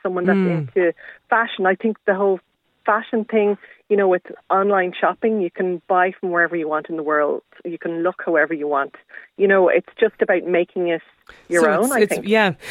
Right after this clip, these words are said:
Speaker 2: Th-, a couple of texts in here, Geraldine, actually, from, from people. Uh, this listener says, um,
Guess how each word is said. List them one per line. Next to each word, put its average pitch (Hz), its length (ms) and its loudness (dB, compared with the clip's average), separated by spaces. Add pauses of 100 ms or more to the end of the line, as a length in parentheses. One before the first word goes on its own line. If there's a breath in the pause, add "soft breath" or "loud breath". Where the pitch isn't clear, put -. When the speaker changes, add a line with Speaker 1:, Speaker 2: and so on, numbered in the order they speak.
(180 loud breath)
Speaker 2:
Th-, 302 160 0
a 311 40 2
couple 427 280 2
of 381 100 0
texts 302 340 0
in 254 120 2
here, 220 220 4
Geraldine, 202 420 2
actually, 185 400 0
from, 170 320 0
from 165 220 0
people. 175 360 2
Uh, 160 240 2
this 190 200 -2
listener 185 380 2
says, 170 800 0
um, 160 760 0